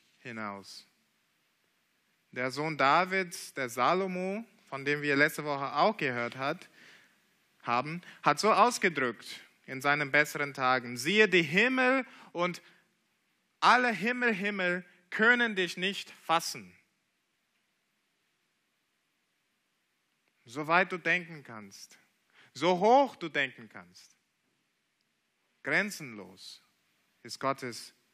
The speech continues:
Majestät. Gegen diesen Hintergrund von Gottes Größe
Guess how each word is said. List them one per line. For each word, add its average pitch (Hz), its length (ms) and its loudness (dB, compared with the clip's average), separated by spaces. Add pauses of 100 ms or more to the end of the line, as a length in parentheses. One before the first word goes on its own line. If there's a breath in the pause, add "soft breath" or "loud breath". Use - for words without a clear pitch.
Majestät. 113 800 -12 (3000)
Gegen 202 280 0
diesen 214 380 -2
Hintergrund 165 800 -4 (240)
von 131 100 -14
Gottes 143 380 -8
Größe 135 680 -4